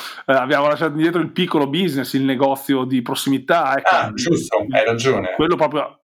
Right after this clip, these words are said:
Speaker 1: è la morte sua, come direte, come dite,
Speaker 2: La, la
Speaker 1: come,
Speaker 2: pizz-,
Speaker 1: come dite a Roma. <laughs>
Speaker 2: la pizzeria, il bar, il
Speaker 1: Per-,
Speaker 2: rivenditore di abbigliamento, questi qua, no?
Speaker 1: perfetto, perfetto, eh,
Speaker 2: Oh,
Speaker 1: perfetto.
Speaker 2: ma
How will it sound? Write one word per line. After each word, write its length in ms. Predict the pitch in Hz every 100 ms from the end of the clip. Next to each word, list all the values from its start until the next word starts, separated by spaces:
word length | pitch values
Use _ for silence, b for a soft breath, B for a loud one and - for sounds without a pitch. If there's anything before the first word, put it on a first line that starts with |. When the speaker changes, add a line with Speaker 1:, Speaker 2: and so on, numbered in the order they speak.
| _ _
Speaker 1:
è 120 | 139
la 120 | 139 156
morte 340 | 156 147 165
sua, 320 | - 160 131
come 220 | - 131
direte, 640 | 127 131 135 131 131 131 131
come 160 | 135
dite, 140 | 135 135
Speaker 2:
La, 80 | 131
la 60 |
Speaker 1:
come, 200 | - 147
Speaker 2:
pizz-, 220 | 151 156 -
Speaker 1:
come 200 | 160 156
dite 160 | 151
a 60 | 160
Roma. 380 | 147 147 135 131
<laughs> 560 | - - - - - -
Speaker 2:
la 100 | 139
pizzeria, 640 | 156 156 151 151 175 147
il 80 | 135
bar, 320 | 151 156 147
il 480 | 127 127 127 127 127
Speaker 1:
Per-, 40 |
Speaker 2:
rivenditore 580 | 127 131 127 127 139 131
di 120 | 123
abbigliamento, 680 | 123 127 127 131 143 131 127
questi 260 | 123 135 127
qua, 160 | 143
no? 60 | 110
Speaker 1:
perfetto, 460 | - - - 131 120
perfetto, 600 | 120 - 123 120 - 123 117 110
eh, 100 | 101
Speaker 2:
Oh, 180 | 98 95
Speaker 1:
perfetto. 640 | 92 87 107 - - -
Speaker 2:
ma 120 | 143